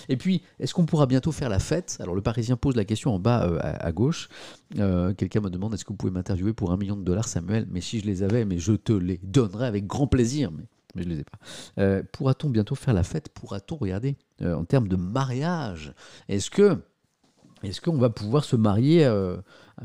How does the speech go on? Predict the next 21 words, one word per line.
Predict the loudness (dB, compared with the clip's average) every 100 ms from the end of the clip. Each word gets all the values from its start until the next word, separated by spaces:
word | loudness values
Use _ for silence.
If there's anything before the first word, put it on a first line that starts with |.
| 4
comme | 6 8
avant, | 8 6 4 2
bientôt, | 4 4 4 4
ou | 4 2
presque | 2 -2 -2 -6 -8 -10
comme | -6 -6 -4
avant ? | -4 -4 -6 -14 _ -2
Il |
y | 0
a |
des | 0
tests | -2 -2 -2 -2 -10
qui | -20
pourraient | -14 -8 -4 -4 -4
être | -6 -4 -4
menés. | -4 -2 -2 -4
On | -4
parle | -4 -4
de | -6
concert | -8 -6 -4 -4
test. | -2 -2 -4